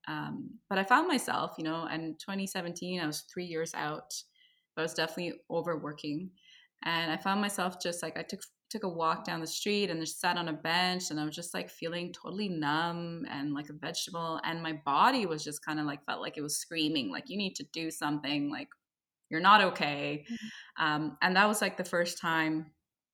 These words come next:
Speaker 1: I decided to kind of, like, see, like, you know, k-,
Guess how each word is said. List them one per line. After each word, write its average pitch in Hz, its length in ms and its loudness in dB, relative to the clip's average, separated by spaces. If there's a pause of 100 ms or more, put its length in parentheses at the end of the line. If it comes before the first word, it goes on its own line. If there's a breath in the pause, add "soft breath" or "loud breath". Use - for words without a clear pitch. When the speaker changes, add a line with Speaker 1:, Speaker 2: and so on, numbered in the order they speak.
(320)
Speaker 1:
I 175 80 -2
decided 156 440 -2
to 175 60 -4
kind 151 240 -2
of, 143 140 -4
like, 95 260 -6 (600)
see, 151 220 -8
like, 139 240 -4
you 208 60 0
know, 180 140 2
k-, - 160 -12